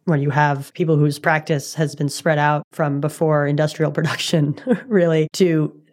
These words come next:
now, the digital era. So there's, there's an incredible wealth of experience and diversity there that I just, I'm very, I'm sure that the,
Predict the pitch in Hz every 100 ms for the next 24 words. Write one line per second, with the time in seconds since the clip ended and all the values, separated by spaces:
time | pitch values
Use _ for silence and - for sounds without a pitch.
0 | - 165 151 147 151 165 160 156 151 147
1 | 151 156 190 180 175 - 175 165 165 160
2 | 160 180 170 165 151 165 156 147 151 151
3 | 147 - 143 143 139 143 139 139 139 -
4 | 139 139 135 135 - 156 160 - 160 151
5 | 156 156 156 165 - - 175 180 185 165
6 | 143 - 165 151